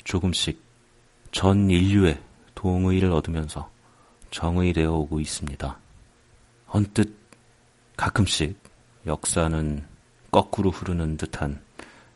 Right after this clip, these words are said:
모습을 보이기도 하지만 오르락 내리락 하면서도 조금씩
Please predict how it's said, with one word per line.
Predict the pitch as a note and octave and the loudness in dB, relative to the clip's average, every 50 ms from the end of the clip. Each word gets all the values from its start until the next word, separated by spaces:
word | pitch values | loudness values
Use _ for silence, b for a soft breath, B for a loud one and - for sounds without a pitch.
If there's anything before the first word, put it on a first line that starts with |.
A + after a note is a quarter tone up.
| B B | B B
모습을 | - E2+ D#2+ - E2 E2 E2 D#2 | -4 -4 -4 -2 -2 -2 -2 0
보이기도 | - E2+ E2 D#2+ D#2 D#2 D#2 D#2 | 2 2 2 2 2 0 -2 -2
하지만 | D#2 D#2 - - D2+ C#2+ D2 C#2 - - - _ _ _ _ - - _ _ _ _ _ _ _ - | -2 -4 -4 -4 -4 -6 -6 -8 -12 -18 -20 _ _ _ _ -20 -20 _ _ _ _ _ _ _ 0
오르락 | F#2+ F#2+ G2 G#2 F#2 F#2+ F#2+ F#2+ F#2 - - - - - _ - | 2 4 6 6 6 8 6 6 2 0 -6 -20 -20 -18 _ -2
내리락 | - E2 D#2+ F#2 E2+ E2 D#2+ - - _ _ _ _ _ _ | 0 2 2 4 4 4 2 0 -6 _ _ _ _ _ _
하면서도 | - - - G#2 G2+ F#2 F2 E2+ - D2+ - D2+ C2+ - - _ _ B B B B B B B B B | -10 -4 0 2 2 2 2 0 -2 -6 -6 -6 -10 -10 -12 _ _ B B B B B B B B B
조금씩 | - - F#2+ - F2+ E2+ - - - D#2 C#2+ - | -4 -4 -2 -2 -2 -2 0 0 0 -2 -2 -4